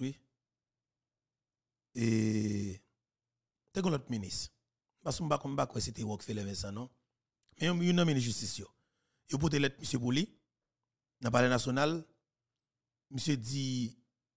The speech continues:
alors, président dit, monsieur, qu'on y a maintenant, c'est ou même cap dim. Qui ça ou a besoin?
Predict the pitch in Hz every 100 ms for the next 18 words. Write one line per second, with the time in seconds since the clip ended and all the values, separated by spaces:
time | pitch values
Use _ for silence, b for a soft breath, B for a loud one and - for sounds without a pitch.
0 | _ _ _ _ _ _ _ - 123 123
1 | 135 143 156 139 139 120 170 180 - _
2 | _ _ _ _ _ _ - 143 139 139
3 | 131 139 147 139 139 131 131 127 127 117
4 | 101 151 120 95 82 _ _ _ _ _
5 | _ _ _ _ - 131 - 135 113 104
6 | 104 92